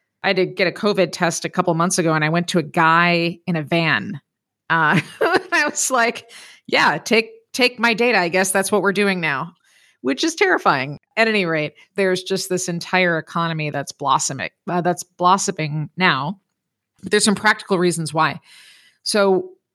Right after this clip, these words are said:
with regard to Microsoft, at some point, our computers can only get so small and they can only get so powerful. And we also have a geopolitical problem because most of our semiconductors come from a troubled region of the world. So I think some of what's going on here is,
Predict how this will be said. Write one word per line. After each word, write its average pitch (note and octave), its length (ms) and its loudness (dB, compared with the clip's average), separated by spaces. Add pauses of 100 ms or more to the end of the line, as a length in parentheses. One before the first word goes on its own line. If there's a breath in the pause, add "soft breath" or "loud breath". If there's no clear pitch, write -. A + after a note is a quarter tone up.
with G3 140 2
regard G#3 300 2
to G#3+ 40 2
Microsoft, F3+ 760 2 (560)
at G3+ 140 0
some B3+ 320 0
point, G3+ 400 2
our F3 120 -2
computers F#3 520 0
can F3+ 120 -2
only F3+ 180 2
get E3+ 160 0
so - 140 -2
small D#3+ 500 -6 (360)
and F#3+ 140 2
they F#3 80 6
can F#3 160 0
only F3+ 160 2
get E3 160 0
so E3 140 -2
powerful. E3 800 -2
And F3+ 600 0 (460)
we F#3+ 160 0
also G#3+ 300 2
have G3 140 2
a F3+ 60 0
geopolitical F#3 640 0
problem D#3+ 380 0
because D#3+ 320 -4
most E3+ 240 -4
of D#3+ 60 -4
our D#3+ 80 2
semiconductors D#3 880 -2
come D#3+ 240 0
from D#3 220 -2
a D3 120 -2
troubled F3 380 0
region D#3 400 -2
of C#3+ 120 -6
the D#3+ 80 -4
world. D#3+ 380 2
So - 160 2
I D#3+ 80 4
think A3+ 440 0
some G#3+ 220 2
of G3 80 2
what's E3+ 160 0
going E3 220 -2
on F3 180 2
here F3 200 2
is, C#3 420 -2